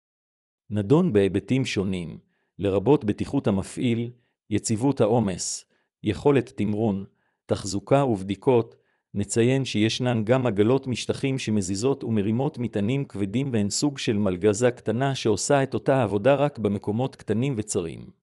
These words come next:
על ידי הבנת המשמעות של מלגזות איכותיות, עסקים יכולים לקבל החלטות מושכלות כדי לתעדף את הבטיחות ולהגן על העובדים והנכסים שלהם.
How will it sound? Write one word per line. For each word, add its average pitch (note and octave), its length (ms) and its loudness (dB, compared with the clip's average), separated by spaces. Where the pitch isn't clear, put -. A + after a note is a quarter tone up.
על G#2 120 -2
ידי G#2 200 2
הבנת G#2+ 420 0
המשמעות G2 540 -2
של G2+ 140 0
מלגזות F#2+ 580 0
איכותיות, G2 680 -2
עסקים - 480 -2
יכולים B2+ 380 2
לקבל A2+ 380 2
החלטות A2 480 0
מושכלות A#2 840 0
כדי G#2 240 0
לתעדף G2+ 520 0
את G#2+ 100 -6
הבטיחות G#2+ 540 -2
ולהגן A2+ 480 2
על A#2 100 2
העובדים G#2 440 0
והנכסים A2+ 600 -2
שלהם. C2 500 -8